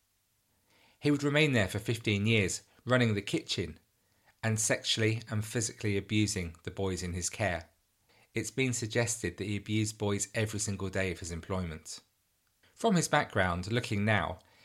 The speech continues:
it's clear that Husband should never have been trusted to work with young boys. In nineteen sixty-seven, two years before arriving at Medomsley,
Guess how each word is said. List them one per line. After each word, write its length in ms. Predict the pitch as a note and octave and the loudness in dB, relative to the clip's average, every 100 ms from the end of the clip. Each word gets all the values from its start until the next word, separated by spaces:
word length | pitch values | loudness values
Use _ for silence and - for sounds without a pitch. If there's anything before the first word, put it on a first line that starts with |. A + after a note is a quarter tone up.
| - | -12
it's 200 | - - | -6 -4
clear 320 | - - G#3 D#3+ | -4 -2 0 2
that 240 | B2 - | 0 0
Husband 400 | D#3 - B2 B2 | -2 0 0 0
should 180 | - C#3+ | -4 -4
never 520 | E3 F3+ F3 A#2+ E2+ | 0 2 2 2 0
have 140 | A2 A2 | -6 -4
been 180 | A2+ | -4
trusted 480 | A2 - B2+ - G#2 | -2 -2 -2 -2 -4
to 120 | - G#2+ | -2 0
work 280 | G#2+ - | 0 -2
with 160 | G#2+ G2 | -6 -2
young 180 | G#2+ F#2+ | -2 -2
boys. 520 | G#2+ G2 E2 - - _ _ _ _ _ _ - | 0 0 -2 -6 -10 _ _ _ _ _ _ -8
In 120 | D3 | -2
nineteen 360 | E3+ G3+ G3+ D#3+ | 2 2 2 0
sixty-seven, 800 | - D#3+ - A2 D3 C3 E2 E2 _ _ _ _ | 0 -2 -4 0 2 2 0 -8 _ _ _ _
two 200 | - E3 | -4 2
years 240 | D#3 C3+ - | 2 2 0
before 320 | A2 B2 A2+ | 0 4 4
arriving 420 | A2+ B2 A#2+ E2+ | 4 4 2 -2
at 60 | E2+ | -2
Medomsley, 640 | A2 A2 E2+ E2 D#2 D2+ | -2 0 -4 -4 -8 -10